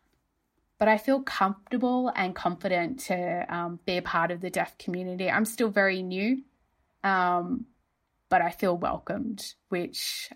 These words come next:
uh, is just, uh,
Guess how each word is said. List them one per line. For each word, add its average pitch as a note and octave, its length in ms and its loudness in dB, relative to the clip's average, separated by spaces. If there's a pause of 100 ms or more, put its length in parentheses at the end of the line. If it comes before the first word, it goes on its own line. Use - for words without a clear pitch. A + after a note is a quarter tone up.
uh, F3+ 80 -8 (640)
is G3 200 -2
just, - 760 -6 (220)
uh, E3+ 440 4